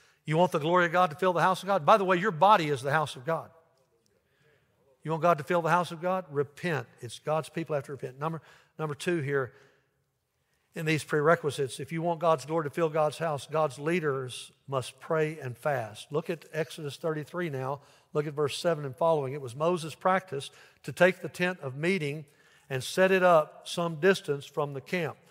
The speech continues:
Everyone who wanted to make a request to the Lord would go to the tent of meeting outside the camp. Whenever Moses went out to the tent of meeting, all the people would get up and they would stand in the entrances of their own tents.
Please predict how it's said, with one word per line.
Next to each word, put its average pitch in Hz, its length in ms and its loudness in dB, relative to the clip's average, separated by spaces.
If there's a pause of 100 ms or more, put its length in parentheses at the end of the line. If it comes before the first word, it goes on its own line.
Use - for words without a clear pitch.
(240)
Everyone 165 500 4
who 160 100 -2
wanted 170 420 -4
to - 60 -14
make 170 340 0
a 151 60 -4
request 151 500 2
to 160 60 -12
the 143 80 -4
Lord 170 320 0
would 139 140 -6
go 175 320 0
to 185 160 -14
the 139 100 -12
tent 175 300 -6
of 135 160 -16
meeting 156 400 -4 (400)
outside 147 580 4
the 147 60 -12
camp. 175 360 -2 (380)
Whenever 160 320 4
Moses 165 460 4
went 170 220 -4 (100)
out - 680 0
to 170 80 -6
the 139 100 -6
tent 190 300 -2
of 135 140 -12
meeting, 165 400 0
all 170 240 8
the 180 100 -6
people 160 420 -2
would 139 220 -2
get 185 180 4
up 156 480 8 (240)
and 151 140 -2
they 151 100 6
would 135 160 0
stand 208 440 2
in 202 80 -2
the 175 120 0
entrances 170 600 -2
of 147 180 -8
their 139 160 -2
own 190 160 0
tents. 139 400 -6